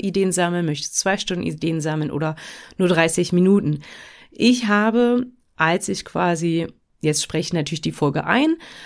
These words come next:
aber als ich das Skript oder die Mindmap für diese Folge erstellt habe, habe ich mir eine Stunde Zeit gegeben, um Ideen zu sammeln. Also quasi, was ich jetzt durchgehe, habe ich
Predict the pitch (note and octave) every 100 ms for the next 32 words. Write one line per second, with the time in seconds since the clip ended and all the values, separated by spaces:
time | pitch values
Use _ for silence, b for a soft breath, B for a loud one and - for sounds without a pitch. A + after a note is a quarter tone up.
0 | B - E3 - E3 F3+ - D#3+ D#3+ -
1 | - A#3+ A#3+ D#3+ D#3 D#3+ F#3 - F#3 F3+
2 | G3 F#3 F#3 E3+ - E3 D#3 - F3+ F#3+
3 | - E3 E3+ - E3 - D3+ E3+ F3+ -
4 | F3 F3 E3 E3 D#3+ - G3+ G3+ G#3 F3+
5 | F3+ F#3 F#3 - F3+ - C#3+ C#3+ D#3 -
6 | D3 C#3+ C#3+ C3 - C#3 D3+ D#3 - D#3+
7 | D#3+ E3 F3 G3+ F3 - G3 G3+ G#3 F3+
8 | F3+ - E3 F3 E3+